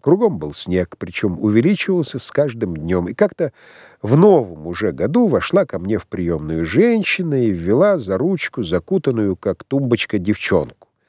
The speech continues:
Женщина сияла глазами. Я всмотрелся и узнал: «А,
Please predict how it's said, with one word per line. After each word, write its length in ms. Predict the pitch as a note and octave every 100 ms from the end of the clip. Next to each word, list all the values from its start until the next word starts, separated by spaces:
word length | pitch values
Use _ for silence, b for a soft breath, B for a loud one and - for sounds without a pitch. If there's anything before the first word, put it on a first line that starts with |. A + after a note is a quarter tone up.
| _ _ _ _ _ _ _
Женщина 640 | - - A3+ A3 - F#3+ E3+
сияла 480 | - B2+ D#3+ D3
глазами. 600 | B2 A#2+ G#2 A2 A2 F#2 E2
Я 180 | G#2
всмотрелся 720 | C3+ - B2 A#2+ D3 E3+ - A#2
и 20 |
узнал: 440 | A2 G2 F#2+ D#2
«А, 460 | D#2+ D3 G3 D3